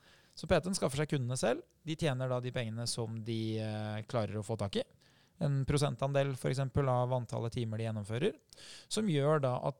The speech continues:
timeprisen må ha et visst nivå, for den skal da splittes mellom sentre, som da skal betale de som kjører lønn, de skal betale de som har H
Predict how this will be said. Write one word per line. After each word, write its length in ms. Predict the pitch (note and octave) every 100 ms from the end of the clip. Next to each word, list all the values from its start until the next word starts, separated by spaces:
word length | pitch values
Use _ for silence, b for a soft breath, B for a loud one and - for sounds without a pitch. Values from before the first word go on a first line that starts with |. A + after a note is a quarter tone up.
| -
timeprisen 600 | B2+ A2 A2+ A2 - D3
må 200 | B2+ C3
ha 100 | A#2+
et 80 | A#2 A2+
visst 220 | A2 C3
nivå, 200 | C#3 E3+
for 80 | C#3+
den 80 | C3+
skal 160 | B2
da 60 | B2
splittes 600 | - C3+ C3 _ A#2+ A#2
mellom 380 | B2 G2+ A2+ A#2
sentre, 520 | - G#2+ G2 - G#3
som 160 | E3+ C#3
da 100 | A2+
skal 220 | - G#2
betale 360 | F#2+ G#2 G2+ G2
de 100 | F#2+
som 160 | G2
kjører 260 | F#2 G2 G2
lønn, 280 | D3 E3 D#3+
de 80 | C#3+
skal 140 | C#3
betale 240 | B2 A2+ A2
de 100 | G#2
som 140 | G#2+
har 100 | G#2+
H 120 | C3+